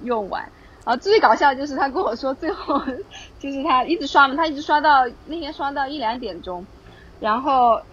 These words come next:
他就说那个，最后他买了一个豆浆机，<laughs> 他从来也不喝豆浆，也不，也不做这种东西的，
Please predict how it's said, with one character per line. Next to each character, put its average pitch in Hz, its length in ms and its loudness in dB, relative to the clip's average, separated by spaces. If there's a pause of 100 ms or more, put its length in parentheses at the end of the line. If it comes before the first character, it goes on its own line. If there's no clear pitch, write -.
(340)
他 285 140 -2
就 262 180 -4
说 254 240 -2
那 254 180 -8
个， 220 120 -2
最 330 120 -6
后 339 140 2
他 427 220 0
买 269 240 6
了 294 140 0
一 294 180 -2
个 - 180 -4
豆 - 140 2 (160)
浆 370 180 2 (240)
机， 349 200 -10 (420)
<laughs> 359 340 -12
他 480 120 2
从 - 180 -2
来 - 40 8 (100)
也 269 80 2
不 233 120 -10
喝 - 220 -4 (100)
豆 415 140 -4 (100)
浆， 311 140 -2 (240)
也 285 160 4
不， 330 100 -2 (480)
也 277 160 4
不 285 80 0
做 427 240 -2 (140)
这 466 60 0
种 381 180 4
东 392 140 6 (160)
西 381 120 -8
的， 311 160 -12